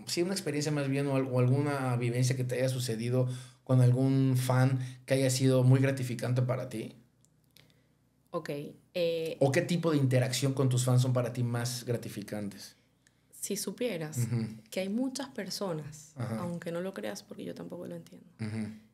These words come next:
Speaker 2: que se suscriben solamente para poder hablar conmigo. "Yo no quiero nada sexual,
Speaker 1: Ajá.
Speaker 2: yo no quiero nada, nada.
Speaker 1: Ajá.
Speaker 2: Simplemente quiero hablar contigo". ¿Por qué? Porque por Instagram no me respondiste. Y esta es mi, esta es mi herramienta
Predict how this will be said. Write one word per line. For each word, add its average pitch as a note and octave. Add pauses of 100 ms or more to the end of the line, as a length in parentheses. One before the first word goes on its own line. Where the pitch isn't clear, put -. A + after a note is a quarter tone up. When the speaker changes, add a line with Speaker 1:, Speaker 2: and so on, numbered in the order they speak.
(140)
Speaker 2:
que G3
se F#3
suscriben E3+
solamente G3 (800)
para F#3
poder G#3
hablar F3+
conmigo. D#3 (720)
"Yo F3
no D#3+
quiero D#3
nada D3 (220)
sexual, A#3
Speaker 1:
Ajá. A#2+
Speaker 2:
yo D#3+
no D#3
quiero D#3
nada, D3+
nada. D3+
Speaker 1:
Ajá. A2
Speaker 2:
Simplemente G#3+
quiero F3+
hablar F3
contigo". D#3 (480)
¿Por G3
qué? C4
Porque B3
por F3+
Instagram G3+
no F3+
me F3
respondiste. E3+ (180)
Y G3
esta F#3
es G3
mi, G#3
esta F3+
es G#3
mi A3
herramienta G3